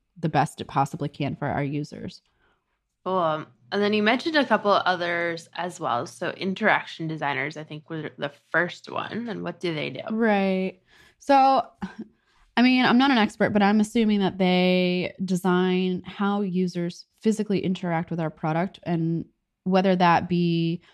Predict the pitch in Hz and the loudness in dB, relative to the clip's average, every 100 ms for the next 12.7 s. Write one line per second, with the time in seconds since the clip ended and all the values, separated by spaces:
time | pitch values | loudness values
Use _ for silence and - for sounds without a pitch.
0 | _ _ - 208 240 262 226 226 202 180 | _ _ -2 2 2 2 0 2 2 0
1 | - 240 240 233 - 170 170 170 170 170 | -2 -2 -2 -2 0 2 2 2 0 -2
2 | - 185 - 180 180 180 175 - 180 180 | -4 -6 0 2 4 2 -2 0 -4 0
3 | 185 175 165 165 170 - _ _ _ - | 2 4 4 2 0 -6 _ _ _ 2
4 | 226 226 214 202 180 - 196 190 180 180 | 4 4 4 4 2 4 2 4 0 2
5 | 156 180 175 180 185 175 170 175 170 156 | 0 2 2 2 4 4 2 2 0 0
6 | - 160 113 160 156 151 160 139 - 160 | -2 -4 -2 0 0 -2 -2 0 2 2
7 | 156 156 - 156 156 156 151 - - - | 4 2 0 -2 0 0 0 -2 -10 -4
8 | 202 196 196 202 190 190 247 339 262 202 | 2 2 4 4 4 4 4 4 4 0
9 | 202 - _ - 185 180 180 180 175 - | -2 -10 _ 0 4 4 4 0 0 2
10 | 226 226 226 214 196 196 190 190 180 180 | 4 4 4 4 6 4 4 4 2 2
11 | 175 156 180 160 - 156 175 175 180 175 | -4 -2 0 0 0 0 2 2 2 2
12 | 170 160 160 160 - 165 151 | 0 0 -2 -4 -4 -4 -2